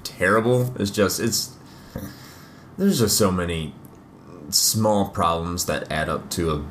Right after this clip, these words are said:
bigger problem. I know I touched, I did touch on that last week, and I'll just leave that as it is. Um, but I think I'm starting to get better at some of the mechanics of it, though. But it's, there's still too many issues. And I also got, uh, Mega Man nine and ten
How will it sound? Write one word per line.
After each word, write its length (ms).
bigger 300
problem. 500
I 120
know 160
I 80
touched, 360
I 80
did 240
touch 240
on 180
that 220
last 280
week, 200
and 100
I'll 120
just 380
leave 200
that 160
as 200
it 80
is. 360
Um, 280
but 140
I 60
think 140
I'm 80
starting 320
to 60
get 200
better 280
at 100
some 140
of 60
the 160
mechanics 560
of 240
it, 120
though. 240
But 300
it's, 200
there's 320
still 200
too 120
many 200
issues. 320
And 180
I 60
also 280
got, 460
uh, 560
Mega 380
Man 340
nine 280
and 180
ten 500